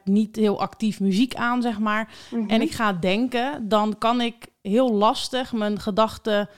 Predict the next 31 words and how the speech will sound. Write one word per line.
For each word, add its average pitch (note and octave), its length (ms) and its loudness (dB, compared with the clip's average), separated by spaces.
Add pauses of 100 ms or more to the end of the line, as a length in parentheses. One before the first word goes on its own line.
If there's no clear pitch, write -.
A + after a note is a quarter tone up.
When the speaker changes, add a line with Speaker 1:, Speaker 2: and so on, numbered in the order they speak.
(280)
Speaker 1:
sturen, G#3 580 0
zeg E3+ 200 -6
maar. E3 160 -4
Dus E3+ 120 -6
dan A3 120 -2
ga G#3 220 2
ik G3+ 100 -4
meer A3 380 2
gewoon G#3+ 340 2
in G#3 140 0
een G3+ 80 0
soort G3 260 -6
flow A3+ 420 2
aan F#3 160 0
gedachtes G3+ 680 -2
en G3 220 0
linkjes G#3+ 560 0
van, F#3+ 220 -4
"Oh, G3 160 2
dit, F3+ 280 0
oh, F#3+ 200 -2
dat." F#3+ 360 2 (300)
En A#3 120 6
dan, G#3 260 4
Speaker 2:
<laughs> - 0 -
Speaker 1:
dan, G3 300 2
dan, G#3 300 -2 (280)
maar A3+ 180 2
ik A#3+ 140 2
kan A3+ 360 4 (200)
lastig, A3+ 600 0